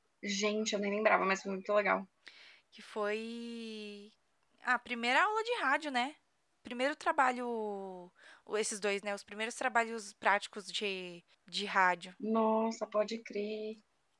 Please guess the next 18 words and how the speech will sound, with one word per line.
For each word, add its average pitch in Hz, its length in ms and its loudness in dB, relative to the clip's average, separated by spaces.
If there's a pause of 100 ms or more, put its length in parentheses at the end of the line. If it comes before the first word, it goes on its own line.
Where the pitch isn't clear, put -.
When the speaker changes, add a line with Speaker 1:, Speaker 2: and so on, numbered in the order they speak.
(480)
Speaker 1:
E 269 120 6
é 269 60 8
legal 254 260 8
porque 269 160 0
a 269 40 0
gente 262 220 -4
teve 247 240 2
primeiro 262 840 0 (140)
as, 226 300 4 (100)
as 220 240 -2
produções 226 420 -4
primeiro 233 320 -4
de 262 120 -2
rádio, 247 520 2 (480)
pra 233 140 8
depois 254 480 6
ir 311 160 0
pra 311 640 6